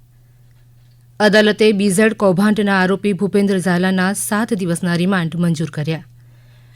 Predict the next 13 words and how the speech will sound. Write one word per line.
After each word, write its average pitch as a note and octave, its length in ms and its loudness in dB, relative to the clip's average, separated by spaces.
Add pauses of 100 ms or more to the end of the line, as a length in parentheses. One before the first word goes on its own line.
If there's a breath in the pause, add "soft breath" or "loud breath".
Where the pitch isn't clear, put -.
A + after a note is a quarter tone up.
અને A#3 180 4
કેન્દ્રીય A3 440 4
ગ્રાહક G3+ 400 0
બાબતોના G3+ 460 0
મંત્રાલયે F3+ 640 -2 (360 loud breath)
કેબ B3 220 4 (120)
ઓપરેટરો G#3 560 2
દ્વારા F#3 480 2 (200)
Android F#3+ 400 4
અને A3+ 300 2
Apple F#3+ 300 -2
ઉપકરણો G3 600 -2
ઉપર F#3+ 300 0